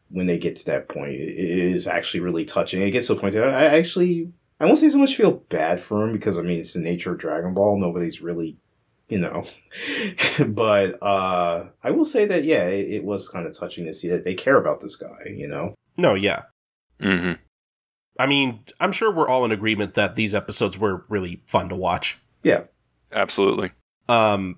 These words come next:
Speaker 2: and yeah, I don't know if there's really anything else we can add on to this other than I'm really excited to actually, you know, eventually get to the tournament in, like, in another episode of the podcast or two. But, you know, again, d-,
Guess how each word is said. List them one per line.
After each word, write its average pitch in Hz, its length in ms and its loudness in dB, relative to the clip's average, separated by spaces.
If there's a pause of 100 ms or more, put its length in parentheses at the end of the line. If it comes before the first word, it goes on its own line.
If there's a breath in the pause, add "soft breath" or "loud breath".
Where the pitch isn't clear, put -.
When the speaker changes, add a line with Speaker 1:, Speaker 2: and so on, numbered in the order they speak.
(120)
Speaker 2:
and 101 360 -4
yeah, 127 160 2
I 110 100 2
don't 127 160 2
know 135 120 4
if 135 80 -4
there's 123 240 0
really 117 240 2
anything 117 280 2
else 113 180 2
we 120 120 0
can 110 320 -2 (240)
add 113 200 2
on 127 200 2
to 147 120 -4
this 117 200 -2
other 113 180 0
than 113 680 0
I'm 107 460 2
really 110 260 0
excited 110 520 0
to 107 260 0 (360 loud breath)
actually, 113 480 -2
you 131 80 -2
know, 110 80 2
eventually 139 460 0
get 113 220 2
to - 80 -6
the 98 100 -6
tournament 101 540 2
in, 92 120 -4
like, 90 360 -8 (180)
in 120 140 2
another 123 260 4
episode 110 240 0
of 98 60 -2
the 90 60 -8
podcast 113 400 2
or 104 60 -8
two. 98 220 -2
But, 101 320 -2 (500 loud breath)
you 143 100 2
know, 113 200 2 (220)
again, 180 400 2
d-, 165 100 -2